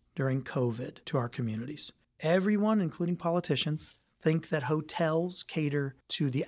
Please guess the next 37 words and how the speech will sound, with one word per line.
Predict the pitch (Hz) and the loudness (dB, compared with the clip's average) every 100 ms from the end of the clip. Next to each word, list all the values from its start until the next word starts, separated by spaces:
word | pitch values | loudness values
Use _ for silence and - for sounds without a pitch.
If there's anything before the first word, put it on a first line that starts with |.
| - | -4
out-of-towners, | 139 131 127 - 117 113 - | -4 -4 -4 -2 -2 -4 -8
to | - 139 | -4 -2
the | 156 | 0
out-of-staters, | 131 135 - - 120 113 - - - - | 2 2 0 -2 -4 -6 -10 -14 -14 -6
which | 151 | 0
is | 143 | 2
why | 135 147 147 | 6 6 6
everybody | 147 147 | 4 2
wants | 151 156 | 0 0
to | 156 | -2
tax | - 127 - | -2 -4 -4
hotels. | 131 - - - - _ - | -6 -6 -10 -12 -16 _ 0
But | 143 | 4
what | 160 214 | 6 6
we | 220 | 8
learned | 170 170 147 | 8 6 4
during | 147 127 | 2 0
covid | - 139 131 | 0 2 2
is | 120 | -2
that | 131 - | -6 -6
the | - | -4
Red | 131 143 165 | 0 2 2
Roof | 180 - | 0 0
hotels | 156 156 135 101 113 - | -4 -2 -6 -6 -12 -4
were | - 143 | 2 4
necessary | 135 143 156 160 202 - - 143 135 | 4 4 4 4 2 2 2 2 2
to | 131 139 135 | 0 -2 2
our | 135 127 | 2 2
communities, | - 123 120 113 135 135 - - - - | 0 0 0 -2 -6 -10 -14 -20 -12 0
were | 135 | 2
necessary | 139 147 151 180 - 156 143 139 | 6 6 4 4 2 4 2 0
to | 143 | -2
our | 120 117 | 0 -2
environments. | 113 117 120 120 104 - - _ _ - - - | -2 -4 -2 -4 -6 -10 -14 _ _ -20 -20 -4
We | 139 175 | 4 6
were | 185 196 | 6 4
housing | - - 156 170 165 165 156 | 4 6 6 6 4 0 -2